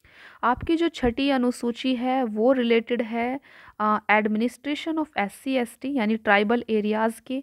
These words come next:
एडमिनिस्ट्रेशन से रिलेटेड है आपकी छठी अनुसूची। यहाँ पर ध्यान देने वाली बात है कि हमें यहाँ पर ध्यान रखने होंगे इन चार स्टेट्स के नाम।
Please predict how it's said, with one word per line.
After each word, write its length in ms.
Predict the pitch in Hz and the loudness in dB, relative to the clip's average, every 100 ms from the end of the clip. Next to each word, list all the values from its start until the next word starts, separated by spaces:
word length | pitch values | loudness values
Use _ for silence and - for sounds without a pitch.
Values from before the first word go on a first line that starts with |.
| - _ - | -10 _ -2
एडमिनिस्ट्रेशन 800 | 202 208 202 214 - 220 - 233 | 0 0 0 -2 0 -2 0 -4
से 160 | 254 | 0
रिलेटेड 440 | 208 196 196 240 247 | 0 2 2 2 0
है 120 | 247 | 0
आपकी 280 | 226 - 240 | -2 -2 -6
छठी 360 | - 202 254 | -4 -4 -2
अनुसूची। 520 | 262 240 240 240 233 254 | -2 0 -2 -4 -4 -2
यहाँ 240 | 226 226 | 0 0
पर 140 | 233 | -2
ध्यान 340 | 214 208 226 233 | -2 -2 0 0
देने 220 | 214 208 | 0 -2
वाली 240 | 208 202 196 | -2 -2 0
बात 320 | 190 196 - | 2 2 2
है 180 | 240 269 - - - - | -2 -2 -10 -18 -20 -4
कि 100 | - 285 | 0 0
हमें 340 | 214 226 254 | 2 4 6
यहाँ 240 | 277 240 | 4 4
पर 180 | 233 247 | 2 0
ध्यान 360 | 208 202 226 240 | 0 -4 -2 -2
रखने 280 | 226 - 220 | -2 -2 -2
होंगे 300 | 214 214 240 | 0 2 2
इन 80 | 226 | 2
चार 340 | - 214 220 | 6 6 6
स्टेट्स 440 | 214 - 202 - | 0 -4 -4 -4
के 160 | - 220 | -6 -4
नाम। 380 | 190 185 185 | 2 2 2